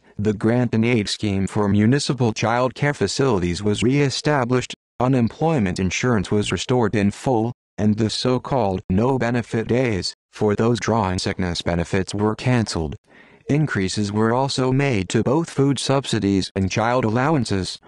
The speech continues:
while the employee investment funds, which represented a radical form of profit sharing, were introduced. In nineteen sixty-eight, Palm was a driving force behind the release of the documentary Dom Keller Us Mods,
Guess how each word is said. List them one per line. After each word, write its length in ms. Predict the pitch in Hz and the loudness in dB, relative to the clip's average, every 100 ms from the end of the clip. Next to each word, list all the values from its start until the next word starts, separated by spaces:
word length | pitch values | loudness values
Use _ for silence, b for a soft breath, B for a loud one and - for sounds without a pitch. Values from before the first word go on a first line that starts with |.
| B | B
while 340 | 104 107 113 110 | -2 0 0 0
the 140 | 117 | 0
employee 560 | 92 87 123 135 143 127 | 0 0 2 2 2 2
investment 640 | 117 113 113 - 92 - | 2 2 -2 -2 -4 -2
funds, 480 | - 87 90 95 - - | -4 -2 0 -2 -6 -4
which 260 | 92 - | -4 -2
represented 800 | 120 139 - 120 120 135 113 90 | -2 -2 0 0 2 2 2 0
a 80 | 98 | 0
radical 520 | 107 131 139 131 117 | 0 0 -2 -2 -2
form 440 | - 120 104 87 | 0 0 0 0
of 140 | 87 - | -2 -4
profit 440 | - 131 - 85 | -4 -2 -2 -4
sharing, 480 | - 110 101 98 104 - | -2 -2 0 -2 -6 -6
were 240 | 101 113 | -2 0
introduced. 640 | 135 135 120 135 139 - | 0 -2 0 0 0 -2
In 680 | 113 107 113 139 151 160 107 | -2 0 0 -2 -2 0 2
nineteen 480 | 117 160 156 165 156 | 2 0 0 0 0
sixty-eight, 800 | - 151 - 143 156 143 - - B B | 0 -4 -2 -2 0 -2 -4 -14 B B
Palm 480 | - 170 143 104 104 | -4 0 2 2 2
was 180 | 101 104 | 2 0
a 100 | 101 | -2
driving 500 | 98 104 123 123 110 | 0 0 2 2 0
force 400 | - 117 82 - | 0 0 -2 -2
behind 420 | 101 98 104 101 | -2 0 0 2
the 100 | 101 | 2
release 460 | 101 98 123 123 110 | 0 0 -2 -2 -2
of 140 | 101 | 0
the 140 | 113 | 0
documentary 760 | 107 113 113 113 135 170 160 151 | 0 0 0 2 2 2 0 0
Dom 240 | 147 160 | 0 0
Keller 520 | 147 175 156 98 101 - | 0 0 0 0 0 0
Us 240 | 131 113 | -2 0
Mods, 440 | 135 165 110 - | 2 2 0 -6